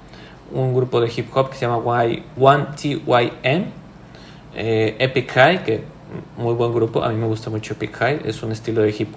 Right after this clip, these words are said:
hop un poquito a la old school, Big Bang, Twenty One, Winner, Acton Musician, Icon y Blackpink.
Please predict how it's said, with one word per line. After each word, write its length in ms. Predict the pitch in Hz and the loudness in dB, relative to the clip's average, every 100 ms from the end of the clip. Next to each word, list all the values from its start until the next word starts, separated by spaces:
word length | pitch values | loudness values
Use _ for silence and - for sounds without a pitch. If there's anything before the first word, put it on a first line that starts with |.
| - | -2
hop 240 | 110 - | -2 -2
un 100 | 107 | -8
poquito 840 | 110 110 107 110 110 104 92 64 - - - - | -8 -8 -4 0 2 2 0 -6 -8 -16 -20 -16
a 120 | - | -8
la 180 | 104 98 - | -6 -4 2
old 180 | 107 | 2
school, 380 | 107 - 139 185 - - - - - - - - | 2 -2 0 0 -4 -16 -20 -20 -20 -20 -16 -6
Big 180 | 123 | -4
Bang, 260 | - 135 202 - - - - - - - - - - - - | 6 6 6 -4 -16 -20 -20 -20 -20 -20 -20 -20 -18 -18 -14
Twenty 240 | - 131 131 | 0 4 4
One, 320 | 123 147 202 196 - - - - | 4 4 2 -2 -14 -20 -20 -10
Winner, 420 | 127 135 160 190 208 - - - - - - - - - - | 0 2 4 2 -2 -8 -18 -20 -20 -20 -20 -20 -20 -20 0
Acton 420 | 131 135 135 143 | 0 2 0 2
Musician, 580 | 135 127 - 190 220 240 - - - - - - - - 131 | 2 0 0 -2 -2 -6 -8 -16 -18 -20 -20 -20 -18 -4 -2
Icon 440 | 156 - 202 190 - - - | 0 0 -2 -2 -12 -20 -8
y 80 | - | -4
Blackpink. 500 | 101 98 - 110 78 | -4 -6 -4 -6 -6